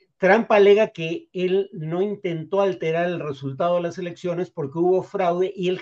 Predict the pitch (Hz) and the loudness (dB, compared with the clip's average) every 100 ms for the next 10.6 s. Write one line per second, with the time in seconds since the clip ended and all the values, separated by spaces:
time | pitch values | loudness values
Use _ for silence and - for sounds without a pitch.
0 | - 180 180 233 143 131 143 135 135 131 | -6 -4 -4 -4 -2 -4 -6 -8 -10 -6
1 | 123 135 131 143 143 139 214 240 - _ | -4 -4 -4 -6 -6 -2 -2 -2 -10 _
2 | _ _ _ 190 160 160 170 - - 294 | _ _ _ -6 -2 -2 -4 -8 -2 0
3 | 277 202 226 220 214 208 208 - 196 160 | 2 2 2 0 2 4 2 -2 -10 -8
4 | 180 - - 202 190 - _ _ _ _ | -10 -8 2 4 4 -2 _ _ _ _
5 | _ _ _ _ _ _ 196 190 - 202 | _ _ _ _ _ _ -4 -4 0 2
6 | 202 202 _ 190 185 - 160 156 180 185 | 4 2 _ -4 -4 -4 -6 -4 0 0
7 | 180 170 175 - 160 143 165 - _ _ | 0 -2 -6 -6 -6 -6 -6 -12 _ _
8 | _ _ _ _ - 160 156 175 - _ | _ _ _ _ 0 2 2 0 -6 _
9 | - 147 147 156 170 156 139 143 214 143 | -4 -2 0 0 -2 -4 -4 0 2 0
10 | 113 110 131 90 - - | -2 -6 -10 -10 -14 -20